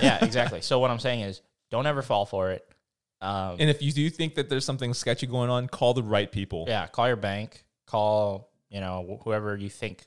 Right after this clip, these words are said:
Speaker 1: would know this right information. Do not click a link. Do not call anyone to, you know, get information that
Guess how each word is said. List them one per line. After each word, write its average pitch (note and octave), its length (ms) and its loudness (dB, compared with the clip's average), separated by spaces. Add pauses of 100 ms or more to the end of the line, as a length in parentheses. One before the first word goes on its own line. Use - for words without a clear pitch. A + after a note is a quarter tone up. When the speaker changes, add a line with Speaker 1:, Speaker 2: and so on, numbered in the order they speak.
(140)
Speaker 1:
would F#2+ 220 -10
know F#2+ 320 0
this G2 260 -8
right F#2 160 -2
information. F#2 480 -8
Do G2+ 100 -12
not F#2+ 200 -8
click - 280 -10
a A#2 120 -4
link. G2+ 380 -6
Do F#2+ 100 -10
not F#2 160 -8
call G2+ 240 -2
anyone F#2+ 460 -6 (760)
to, G2 320 0 (340)
you F#2+ 80 -10
know, F#2+ 60 -6
get F#2+ 160 -6
information F#2+ 560 -8
that F2 260 -8